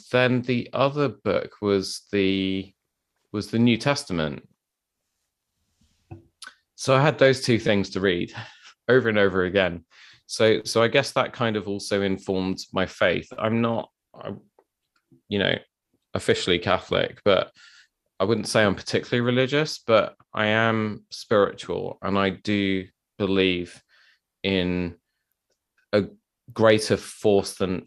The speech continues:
us that's out there, and that there's potentially a grand design, because things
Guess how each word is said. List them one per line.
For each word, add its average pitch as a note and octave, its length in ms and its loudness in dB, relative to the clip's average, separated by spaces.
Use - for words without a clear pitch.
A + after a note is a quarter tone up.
us - 280 -2
that's - 280 -2
out G2+ 300 0
there, A#2+ 340 0
and F#2+ 500 -2
that - 260 0
there's G2+ 420 0
potentially A2 640 -2
a A2+ 40 4
grand A2+ 460 0
design, A#2+ 500 -2
because G#2 720 -2
things A#2 520 2